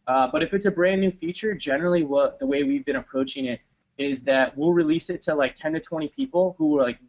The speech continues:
really seem passionate and interested in it to get their feedback and see, one, do they actually use it? Because if they said it was a burning problem and then they don't actually use it, that's pretty, uh,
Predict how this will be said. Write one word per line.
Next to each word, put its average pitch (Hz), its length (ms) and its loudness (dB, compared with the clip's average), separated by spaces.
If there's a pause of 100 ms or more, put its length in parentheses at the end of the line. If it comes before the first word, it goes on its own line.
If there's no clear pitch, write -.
(120)
really 175 400 2
seem 151 240 -8
passionate 139 480 -2
and 123 100 -4
interested 160 400 -6
in 185 120 0
it 190 160 -2 (340)
to - 80 -6
get 147 180 -2
their 147 140 0
feedback 147 500 0
and 127 100 -6
see, 143 180 0
one, 180 440 0 (140)
do 170 80 0
they 185 120 2
actually 196 300 -2
use 143 280 -2
it? - 180 -2 (160)
Because 180 240 -2
if 170 80 -4
they 208 100 -2
said 233 260 0
it 208 40 4
was 175 120 4
a 143 40 -2
burning 156 300 -2
problem 139 380 0
and 139 80 -4
then 135 100 0
they 127 80 0
don't 135 160 2
actually 135 320 -4
use 131 260 -4
it, 175 220 0
that's 135 160 -4
pretty, 135 480 0
uh, 117 260 2